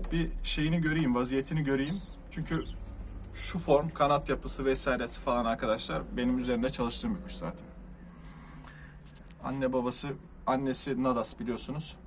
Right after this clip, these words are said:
Bunun babası da Beyaz Kule arkadaşlar, Beyaz Kule. Aynı zamanda Nadas'ı biliyorsunuz, Nadas da Vurgun'un babasından olan bir kuş. Kan bağı farklı yani. Farklı bir çalışma yani, üç dört kuşun birleşimi. Öyle düşünebilirsiniz. Vurgun, Beyaz Kule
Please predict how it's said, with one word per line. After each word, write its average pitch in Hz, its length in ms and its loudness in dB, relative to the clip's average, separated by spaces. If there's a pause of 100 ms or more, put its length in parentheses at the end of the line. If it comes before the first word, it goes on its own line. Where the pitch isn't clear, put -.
(120)
Bunun 135 220 0
babası 135 300 4
da 151 100 -2
Beyaz 120 300 4
Kule 101 160 -4
arkadaşlar, 92 540 -6
Beyaz 107 280 2
Kule. 117 220 -6 (600)
Aynı 139 200 2
zamanda 143 600 0 (280)
Nadas'ı 131 420 2
biliyorsunuz, 143 500 2
Nadas 131 400 0
da 147 100 -4 (240)
Vurgun'un 131 380 -2
babasından 120 500 2
olan 92 300 0
bir - 80 -10
kuş. - 300 -10 (1800)
Kan 127 200 4
bağı 123 160 6
farklı 107 340 0
yani. 90 220 -2 (920)
Farklı 131 320 2
bir 131 40 0
çalışma 95 460 -2
yani, 98 180 -2
üç 143 200 -4
dört 147 180 -2
kuşun 135 300 -2
birleşimi. 120 480 0 (200)
Öyle 110 180 -2
düşünebilirsiniz. 104 600 -2
Vurgun, 107 420 -2
Beyaz 101 300 2
Kule 101 220 -6